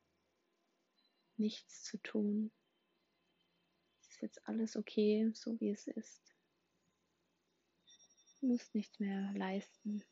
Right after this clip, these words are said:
nichts mehr machen. Du darfst einfach nur sein.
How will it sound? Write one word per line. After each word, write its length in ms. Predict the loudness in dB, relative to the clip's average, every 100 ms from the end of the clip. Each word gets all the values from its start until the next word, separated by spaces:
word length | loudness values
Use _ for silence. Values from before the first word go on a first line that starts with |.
| _ _ _
nichts 220 | -12 -2
mehr 120 | 0
machen. 500 | 0 0 -2 -6 -6 -10 -20 _ _ _ _ _ _ _ _ _ _ -10
Du 80 | -8
darfst 320 | -6 -8 -8
einfach 500 | -4 -4 -4 -4 -2
nur 220 | -2 -2
sein. 500 | -4 -6 -4 -4 -8